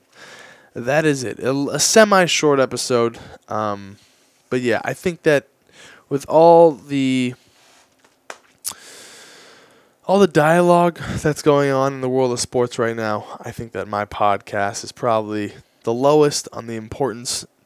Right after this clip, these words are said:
totem pole. And so we are going to leave with just that. Thank you guys for tuning in. Um, thank you for choosing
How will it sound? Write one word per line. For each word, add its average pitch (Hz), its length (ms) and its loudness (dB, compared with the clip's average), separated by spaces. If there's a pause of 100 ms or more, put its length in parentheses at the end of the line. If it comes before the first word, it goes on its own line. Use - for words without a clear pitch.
totem 131 480 -4
pole. 139 400 -2 (260)
And 95 200 -14
so 95 440 -4 (380)
we 107 100 -6
are 110 80 -4
going 113 240 -8
to 117 100 -10
leave 131 500 -4 (1600)
with 131 200 0
just 135 260 0
that. - 280 -6
Thank 127 220 -8
you 131 100 -12
guys 127 280 2
for 123 120 -14
tuning 123 340 -6
in. 120 280 -4 (160)
Um, 92 340 -8
thank 123 280 -10
you 123 80 -10
for 110 140 -10
choosing 135 600 -4